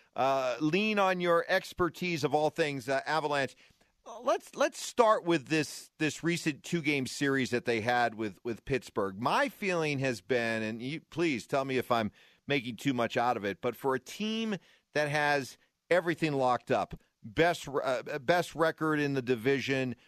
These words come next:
they're going to cruise to the conference title as the number one seed, but still with fourteen or so games left, to be able to have back-to-back games against Pittsburgh and,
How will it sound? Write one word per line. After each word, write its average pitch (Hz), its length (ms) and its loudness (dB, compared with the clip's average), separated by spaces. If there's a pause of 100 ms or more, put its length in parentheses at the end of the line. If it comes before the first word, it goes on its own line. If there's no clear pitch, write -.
(200)
they're 123 180 0
going 156 360 2
to 156 60 -2
cruise 147 460 0
to 139 140 -2
the 117 80 -2
conference - 760 -2
title 143 380 2
as 110 140 -4
the 123 100 -4
number 123 300 -2
one 120 260 0
seed, 127 500 -4 (380)
but 170 140 -2
still 240 360 -2
with 175 380 0 (300)
fourteen 185 1040 -2
or 143 100 2
so 170 300 0
games 147 480 -2
left, 147 500 0 (240)
to 170 140 -4
be 170 240 0
able 254 240 0
to 240 100 2
have 175 480 0 (360)
back-to-back 175 640 2
games 160 360 -2
against 139 380 -4
Pittsburgh 123 640 0 (680)
and, 156 300 2